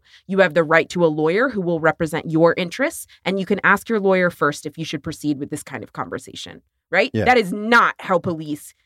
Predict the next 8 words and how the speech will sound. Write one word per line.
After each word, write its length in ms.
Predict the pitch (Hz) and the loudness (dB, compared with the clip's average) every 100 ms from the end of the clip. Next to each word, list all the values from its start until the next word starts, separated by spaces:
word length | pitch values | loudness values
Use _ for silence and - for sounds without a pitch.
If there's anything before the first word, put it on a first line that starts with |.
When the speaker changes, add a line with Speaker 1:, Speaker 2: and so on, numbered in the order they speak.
| _ - | _ -6
Speaker 1:
give 260 | 165 180 147 | -2 -2 -2
Miranda 480 | 165 151 147 147 202 | -6 -4 -6 -6 -4
<laughs> 120 | 202 | -4
warnings. 500 | 139 - 247 - - | -4 -4 -6 -8 -8
Speaker 2:
Right. 240 | 127 120 143 | -2 -2 0
Speaker 1:
Not 260 | 208 214 | 2 4
at 140 | 190 - | 4 0
all. 260 | 151 139 | -2 -4